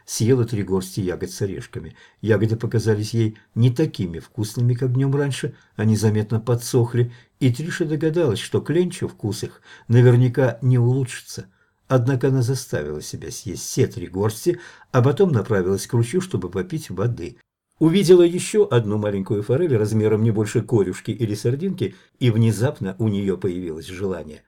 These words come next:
поймать её. Руки и ноги слушались её уже куда лучше, чем ранним утром, и по мере того, как солнце прогревало воздух, настроение у Триши начало улучшаться, в ней вновь затеплилась надежда.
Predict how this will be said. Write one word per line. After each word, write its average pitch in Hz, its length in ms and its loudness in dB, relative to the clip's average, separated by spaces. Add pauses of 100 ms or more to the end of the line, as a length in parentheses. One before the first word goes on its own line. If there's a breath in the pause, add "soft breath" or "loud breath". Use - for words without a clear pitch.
поймать 92 640 -6 (120)
её. 87 380 -8 (260)
Руки 123 380 6
и 123 60 6
ноги 139 200 2
слушались 110 540 -2
её 110 240 2 (160 loud breath)
уже 120 340 2
куда 120 260 2
лучше, 131 300 -2
чем 135 220 -2
ранним 139 340 0
утром, 139 300 -2 (240 loud breath)
и 135 100 6
по 143 160 4
мере 170 240 4
того, 120 220 4
как 120 160 0
солнце 90 420 -4
прогревало 92 520 -2
воздух, 120 400 -2 (280 loud breath)
настроение 139 680 2
у 101 80 0
Триши 98 320 -4
начало 90 400 -2 (160 loud breath)
улучшаться, - 720 -2 (260 soft breath)
в 92 140 -4
ней 107 180 4
вновь 120 260 2
затеплилась 135 640 0
надежда. 160 520 -2